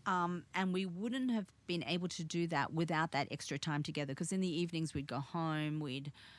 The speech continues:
be able to talk things and come in the next day with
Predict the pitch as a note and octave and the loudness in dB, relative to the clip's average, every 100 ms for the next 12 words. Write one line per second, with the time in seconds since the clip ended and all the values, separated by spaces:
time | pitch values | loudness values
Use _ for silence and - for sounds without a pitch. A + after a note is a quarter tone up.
0 | - - D#3 D#3 D#3 D#3 - E3+ - D#3+ | -20 -8 -2 0 0 -4 -4 -6 -4 -2
1 | D#3+ D3+ D#3 - E3+ E3+ D#3 D#3 - - | -2 -2 -4 -2 0 0 0 -2 -4 -4
2 | D#3+ D3+ D3+ C#3+ D#3+ D#3+ D#3 | 0 0 0 0 0 0 -2